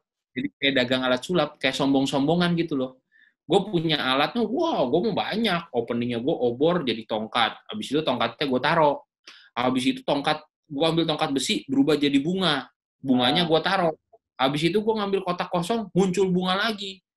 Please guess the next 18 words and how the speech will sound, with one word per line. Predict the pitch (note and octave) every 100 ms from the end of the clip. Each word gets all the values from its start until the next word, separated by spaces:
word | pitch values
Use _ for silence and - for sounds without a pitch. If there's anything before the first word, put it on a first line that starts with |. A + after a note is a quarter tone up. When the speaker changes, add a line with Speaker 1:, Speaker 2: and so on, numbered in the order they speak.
| _ _
Speaker 1:
Gue | C3
taro. | D3 F#3 G3 F3+
Speaker 2:
Gua |
taro. | E3+ E3
Speaker 1:
Gue | D#3
ambil | F#3+ F#3+
tabu. | - G#3+ - - G4 - _ _ - _
Gue | - F#3+
masukin | F#3+ F3+ F#3 F#3
sapu | F3+ F3+ F3+
tangan, | F#3+ G#3 G#3
dibuka, | F3 F3 F3+ F#3
keluar | - E3
kembang | E3 F3+ F3+
lagi, | F#3+ G3+ G3+ G3 D#3+
ditaro | B2+ C#3+ D#3
Speaker 2:
What? | D#3 F3+
Speaker 1:
lagi. | F3+